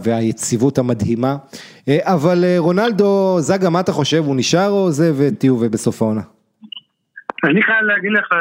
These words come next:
Speaker 2: שאני, אה, מאוד, מאוד מתלבט, כמובן שיש הרבה אופציות, יש את, אה, שתי האקסיות שמחזרות, יונייטד וריאל, על שתיהן יש דיבורים, אה,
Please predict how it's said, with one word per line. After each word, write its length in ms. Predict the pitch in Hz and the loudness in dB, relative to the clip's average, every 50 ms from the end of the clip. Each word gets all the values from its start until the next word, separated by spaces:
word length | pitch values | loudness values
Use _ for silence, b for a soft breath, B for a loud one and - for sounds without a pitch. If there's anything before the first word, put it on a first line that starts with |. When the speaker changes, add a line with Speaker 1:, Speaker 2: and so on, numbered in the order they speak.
| 165 - | -2 -2
Speaker 2:
שאני, 380 | - 151 139 143 151 165 180 185 185 185 180 | -2 -2 -2 -2 -2 -2 -2 -2 -2 -2 0
אה, 640 | 180 180 175 170 170 160 151 147 147 143 139 139 143 | 0 0 0 -2 -2 -2 -2 -2 -2 -2 -2 -4 -4
מאוד, 220 | 143 151 170 185 185 175 - - | -2 -2 -2 -2 -4 -8 -10 -6
מאוד 180 | 165 170 190 190 | -4 -4 -2 -2
מתלבט, 500 | 202 196 - 185 175 170 165 214 196 160 - | -4 -4 -2 -2 -2 0 0 0 -2 -2 -4
כמובן 460 | - 143 135 131 123 143 143 151 156 156 156 | -6 -8 -8 -8 -8 -6 -4 -4 -4 -4 -4
שיש 480 | - 160 147 135 139 147 139 143 147 - 156 | -4 -4 -4 -2 -2 -2 -2 -2 -4 -2 -4
הרבה 200 | 143 139 143 160 | -2 -2 -2 -2
אופציות, 400 | 180 180 175 _ _ - 135 123 - | -2 -4 -6 _ _ -6 -4 -4 -4
יש 120 | 147 147 - 165 | -6 -4 -2 -4
את, 160 | 156 - - | -4 -4 -4
אה, 60 | 147 143 | -6 -6
שתי 180 | 131 - - 156 | -4 -4 -4 -2
האקסיות 520 | 151 151 170 170 - - - 170 156 - | -2 -2 -2 -6 -6 -4 -4 -2 -2 -2
שמחזרות, 840 | - 135 131 127 - - 131 127 131 147 185 202 180 165 _ _ _ _ _ _ _ _ - | -2 -4 -4 -4 -4 -4 -4 -2 0 0 0 0 -2 -4 _ _ _ _ _ _ _ _ -6
יונייטד 420 | 135 127 135 147 156 156 - 151 143 131 | -2 -2 0 0 0 0 -2 -2 -2 -2
וריאל, 480 | 135 131 127 131 143 165 190 185 165 | -2 0 0 0 0 0 0 0 0
על 100 | 147 135 127 | -2 -4 -4
שתיהן 320 | - _ - 143 147 151 156 147 | -6 _ -2 -2 -2 -2 -2 -4
יש 60 | 147 - | -4 -2
דיבורים, 480 | 151 147 135 135 139 135 143 147 143 147 | -4 -2 0 0 0 0 0 0 0 0
אה, 280 | 143 143 139 139 135 | 0 0 0 0 -2